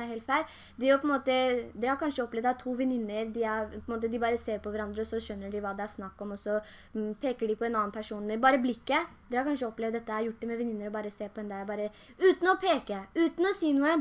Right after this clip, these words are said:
bare med blikket, så sier de at, "Se på hun der." Det er heller ikke tillatt. Selv ikke det er tillatt engang. Og, eh, derfor så er vi nødt til å passe på hva vi sier om andre, og hva vi tenker om andre. For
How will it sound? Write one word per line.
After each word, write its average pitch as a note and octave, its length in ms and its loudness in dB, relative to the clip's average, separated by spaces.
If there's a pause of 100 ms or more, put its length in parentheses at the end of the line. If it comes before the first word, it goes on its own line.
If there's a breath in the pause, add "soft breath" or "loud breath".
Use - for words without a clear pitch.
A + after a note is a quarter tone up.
bare A#3 160 2
med D4 160 4
blikket, C#4+ 320 -2
så C#4+ 160 -6
sier A#3 160 -2
de A3+ 140 2
at, - 40 -18
"Se A3 140 -4
på A3+ 160 -6
hun G#3 160 -6
der." F#3+ 160 -10 (480 soft breath)
Det A#3+ 80 0
er C4+ 140 2 (100)
heller B3 400 -2
ikke C4+ 240 -4
tillatt. G3+ 320 -8 (240)
Selv D#4+ 240 0
ikke D#4+ 180 -2 (120)
det A#3+ 80 0 (100)
er E4+ 80 2
tillatt A3 400 -8
engang. B3 300 -2 (440 loud breath)
Og, C4+ 220 4
eh, C4+ 800 0
derfor B3 320 -2
så C#4 80 -4
er C4 80 -4
vi C#4+ 100 2
nødt C#4+ 320 2
til C#4 140 -2
å C#4 80 -10
passe C4+ 340 -6
på A#3+ 80 -4
hva A#3 160 -4
vi A#3+ 140 -6
sier A3+ 180 -6
om G#3+ 140 -8
andre, G#3+ 320 -6 (240 loud breath)
og - 100 -10
hva A3+ 80 2
vi B3 100 -2 (100)
tenker A3 280 -6
om G#3+ 60 -8
andre. G#3+ 400 -4 (340 loud breath)
For C4 140 2